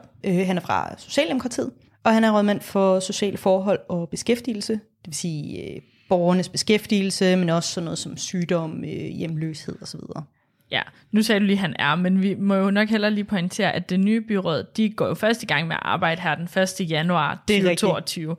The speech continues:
Speaker 1: Han er blevet rådmand.
Speaker 2: Han, ja, han bl-, han bliver det.
Speaker 1: Ja.
Speaker 2: Ja. Nå, men det var i hvert fald lige sådan en kort gennemgang, men jeg tror også, det måske er noget, vi kommer til at snakke lidt mere om her,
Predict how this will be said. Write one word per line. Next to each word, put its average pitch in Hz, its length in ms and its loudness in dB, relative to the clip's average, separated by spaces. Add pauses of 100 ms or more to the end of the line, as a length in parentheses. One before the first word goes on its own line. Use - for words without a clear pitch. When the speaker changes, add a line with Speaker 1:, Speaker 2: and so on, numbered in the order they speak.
Speaker 1:
Han 196 140 2
er 190 60 4
blevet 233 840 2 (340)
rådmand. 214 220 4
Speaker 2:
Han, 156 180 -8
ja, 196 140 4
han 202 260 2
bl-, 349 220 -2
han 330 240 -2
bliver 381 260 2
det. - 240 -10 (360)
Speaker 1:
Ja. - 100 -6 (100)
Speaker 2:
Ja. 175 200 0 (680)
Nå, 175 220 2 (200)
men 208 180 4
det 277 80 2
var 277 80 4
i 247 60 2
hvert 185 160 2
fald 190 160 -2
lige 208 120 0
sådan 214 260 -2
en 180 80 -2
kort 190 340 -2
gennemgang, 190 520 0
men 170 120 -2
jeg 151 140 -4
tror 277 240 2
også, 269 180 -2
det 294 80 -4
måske 294 260 -6
er 269 60 -2
noget, 247 220 -2
vi 254 40 -6
kommer 233 240 0
til 226 140 -2
at 240 140 0
snakke 208 300 -2
lidt 214 120 2
mere 220 280 4
om 151 220 0
her, 175 300 2